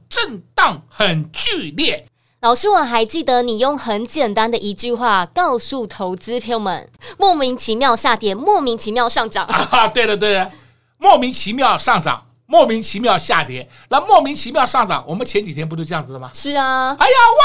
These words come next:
Speaker 1: 外国跌啊，美股跌，哎，奇怪，我们台股怎么都不会跌？哎，莫名其妙上涨，对不对？
Speaker 2: 对。
Speaker 1: 那今天你看到了，哎，台股怎么又跌了？啊，莫名其妙下跌。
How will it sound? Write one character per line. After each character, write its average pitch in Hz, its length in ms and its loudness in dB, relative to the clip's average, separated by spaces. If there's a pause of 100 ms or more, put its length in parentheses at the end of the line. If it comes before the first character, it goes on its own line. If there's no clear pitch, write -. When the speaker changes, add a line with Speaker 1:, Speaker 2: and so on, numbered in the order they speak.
Speaker 1:
外 320 60 -4
国 339 140 4
跌 320 300 -4
啊， 349 180 4
美 330 220 0
股 359 240 -2
跌， 262 240 -6
哎， 311 180 -2
奇 - 220 -4
怪， 403 160 4
我 302 60 2
们 320 100 -2
台 269 200 2
股 277 160 0
怎 208 120 2
么 226 40 2
都 240 80 6
不 233 160 -6
会 214 140 4
跌？ 131 260 -14 (240)
哎， - 160 -18 (640)
莫 180 160 -4
名 151 140 -4
其 - 120 -6
妙 143 140 -6
上 135 180 -8
涨， 104 200 -16 (540)
对 196 100 -4
不 220 40 4
对？ 214 180 2
Speaker 2:
对。 226 600 0
Speaker 1:
那 285 80 2
今 320 160 -4
天 349 140 -2
你 277 60 -6
看 294 180 -2
到 262 120 4
了， 214 80 2 (200)
哎， 494 180 2
台 494 200 0
股 415 140 6
怎 339 140 2
么 427 80 0 (100)
又 - 60 0
跌 262 180 -2
了？ 262 300 -2
啊， 196 120 -2
莫 240 200 -2
名 175 120 -4
其 170 200 -8
妙 175 120 -6
下 151 220 -6
跌。 104 240 -16